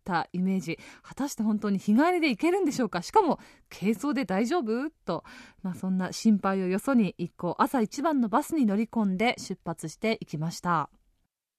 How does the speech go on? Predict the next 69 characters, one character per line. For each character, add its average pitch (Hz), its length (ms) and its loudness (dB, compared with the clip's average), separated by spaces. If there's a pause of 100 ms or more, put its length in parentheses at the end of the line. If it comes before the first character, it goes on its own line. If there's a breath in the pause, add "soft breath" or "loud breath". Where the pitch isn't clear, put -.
さ 320 140 2
あ、 320 40 0
こ 262 120 -6
こ 339 80 2
で 330 100 0
今 - 180 -2 (180)
回 403 180 4
の 294 80 4
目 208 300 4
的 - 260 -2
地 - 220 0
を 269 200 4
き - 120 -16
ち 247 120 2
ん 233 80 6
と 202 100 -2
お 190 40 -2
伝 233 260 0
え 233 40 0
し - 80 -12
て 233 80 -2
お 220 80 0
き - 80 -2
ま 240 140 4
し 269 100 -4
ょ 226 120 4
う。 - 120 -6 (140 loud breath)
場 262 100 4
所 359 180 2
は 339 100 6
南 349 400 4
信 370 260 -6
州 220 200 -4
で 156 140 -4
す。 - 240 -14
長 214 260 4
野 330 140 0
県 226 280 4
の 240 220 4 (260)
駒 277 380 8
ヶ 359 180 6
根 311 160 6
市。 - 280 -4 (420)
西 214 300 6
に 233 160 10
中 240 240 -2
央 254 140 4
ア 240 80 6
ル 226 80 0
プ 214 120 -2
ス、 185 320 0 (280)
東 359 420 6
に 349 240 0
南 370 340 8
ア 403 60 6
ル 381 80 4
プ - 100 -16
ス - 120 0
の 233 100 6
高 302 300 0
い 311 120 2
山 349 320 4
々 349 180 0
に 311 80 -2
囲 294 280 -2
ま 294 100 2
れ 285 120 -2
た 330 240 4 (100)
絶 185 280 0